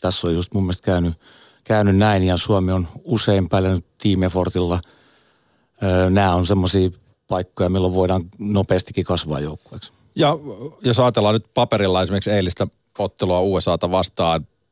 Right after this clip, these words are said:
Speaker 2: Patrick Kane, U S A kapteeni, huipputähti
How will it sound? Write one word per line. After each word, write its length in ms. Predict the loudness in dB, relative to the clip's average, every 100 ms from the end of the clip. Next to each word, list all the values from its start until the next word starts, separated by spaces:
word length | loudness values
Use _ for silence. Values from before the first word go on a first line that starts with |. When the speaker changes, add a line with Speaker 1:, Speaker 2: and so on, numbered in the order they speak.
| _ _ -4
Speaker 2:
Patrick 340 | -2 -2 -4 0
Kane, 260 | 2 2 0
U 180 | -2 0
S 100 | 2
A 120 | 0
kapteeni, 420 | 0 -2 0 -2
huipputähti 720 | 0 0 -2 -2 -2 0 -6